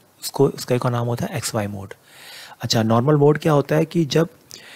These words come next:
अ, output of sweep wave जो होती है, यानी आउटपुट जो होता है आपका टाइम वेव जनरेटर से, जो कि क्या होता है आपका एक सॉटूथ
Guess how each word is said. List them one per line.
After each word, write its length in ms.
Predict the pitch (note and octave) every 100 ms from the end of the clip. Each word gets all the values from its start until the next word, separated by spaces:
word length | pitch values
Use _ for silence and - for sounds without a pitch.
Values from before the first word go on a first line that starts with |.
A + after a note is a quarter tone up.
| - - - - - -
अ, 340 | A#2 A#2 - B2+
output 360 | C3 - F3+
of 220 | - D3
sweep 320 | C#3+ - D3 E3
wave 280 | C#3 C3+
जो 200 | C3 C3
होती 260 | B2+ B2 A#2
है, 260 | B2 D3+ -
यानी 280 | B2+ B2 C#3
आउटपुट 380 | C3 B2 D3 C#3+
जो 100 | C#3+
होता 160 | A2+
है 20 | A#2
आपका 180 | -
टाइम 200 | B2 A#2
वेव 100 | B2
जनरेटर 480 | A#2+ A2+ A2 G#2 A2+
से, 240 | A2 A#2+ D3 -
जो 200 | A#2+ A#2+
कि 200 | A#2+ C3
क्या 160 | B2 B2+
होता 240 | B2 C3+
है 60 | C#3+
आपका 340 | C#3 - E3 D#3+
एक 140 | C#3
सॉटूथ 380 | - B2 A#2 C3